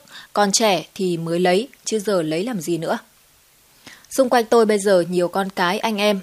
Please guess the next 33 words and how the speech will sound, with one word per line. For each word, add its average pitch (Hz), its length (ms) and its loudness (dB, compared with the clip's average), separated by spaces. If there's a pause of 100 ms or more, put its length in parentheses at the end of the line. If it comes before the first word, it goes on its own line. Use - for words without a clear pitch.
mọi 196 160 -2
người 196 220 2
đều 185 200 2
cho 208 160 -2
tôi 208 220 -2
tình 180 220 -10
thương 185 200 -8
rất 220 180 -8
nhiều, 196 260 4 (340)
vậy 196 140 8
thì 196 200 0
tôi 208 180 2
lấy 185 120 0
chồng 220 240 -2
làm 156 160 -6
gì 165 140 -4
nữa? 180 240 -2 (480)
Tôi 254 140 6
đã 226 100 6
ngưng 254 280 2
chuyện 175 260 0
yêu 196 200 4
đương 190 280 4
hẹn 202 180 -4
hò 175 220 0
bạn 160 180 -2
trai 185 300 -2
được 175 220 -4
mười 165 120 -4
hai 196 160 -6
năm 190 180 -4
nay 190 140 -2
rồi. 175 240 0